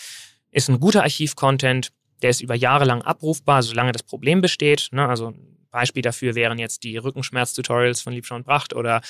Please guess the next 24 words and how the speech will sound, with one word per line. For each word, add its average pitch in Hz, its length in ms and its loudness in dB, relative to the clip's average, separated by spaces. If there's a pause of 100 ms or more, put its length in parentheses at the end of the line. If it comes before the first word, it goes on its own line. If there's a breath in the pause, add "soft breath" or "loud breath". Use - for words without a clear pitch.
(200 loud breath)
die 120 200 -8
ikea-Aufbauvideos 147 1040 2 (320 loud breath)
oder 123 480 4
die 123 160 -4
Thermomix-Rezepte 143 840 0
oder 117 160 0
was 120 140 -6
auch 123 80 -16
immer. 190 240 -2 (680)
Oder 127 280 4
wie 120 340 -4
reinige 120 400 0
ich 120 140 -6
meine 120 120 -8
Playstation? 147 580 -4
<laughs> - 60 -12 (720 loud breath)
Ähm, 135 400 4 (600 loud breath)
um 175 160 10
mal 160 160 6
so 139 140 6
alle, 131 440 4
alle 127 320 4
Genres, 135 420 2
alle, 127 360 2